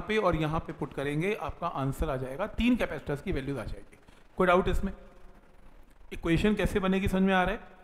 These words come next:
एक बार आप series combination में C equivalent निकाल लो, parallel combination में C equivalent निकाल लो, दोनों को minus कर लो, subtraction आपको given है, और फिर C की value आ गई, C की value आ गई, put करके answer। Clear? Fourth के बाद question number five,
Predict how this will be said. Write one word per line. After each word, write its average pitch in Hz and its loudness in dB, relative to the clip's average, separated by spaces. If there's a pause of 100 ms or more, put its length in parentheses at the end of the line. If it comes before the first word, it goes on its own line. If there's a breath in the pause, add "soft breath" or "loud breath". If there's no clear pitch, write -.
(400 loud breath)
एक 156 -6
बार 180 2
आप 170 -2
series 160 0
combination 180 2
में 185 0
C 185 -4
equivalent 185 0
निकाल 190 2
लो, 214 6 (100)
parallel 135 0
combination 180 2
में 185 -2
C 185 -6
equivalent 185 0
निकाल 185 2
लो, 208 4
दोनों 156 2
को 131 -2
minus 160 0
कर 185 -2
लो, 214 4
subtraction 139 -4
आपको 143 -4
given 156 0
है, 247 -2 (380 loud breath)
और 233 -2
फिर 254 -4
C 226 2
की 247 2
value 190 4
आ 135 -2
गई, 110 -10
C 180 -2
की 190 -2
value 170 2
आ 196 6
गई, 226 0
put 190 -2
करके 143 -4
answer। - -4 (100)
Clear? 208 -2 (1800)
Fourth 202 6
के 233 0
बाद 190 2
question 196 0
number 175 2
five, 120 -8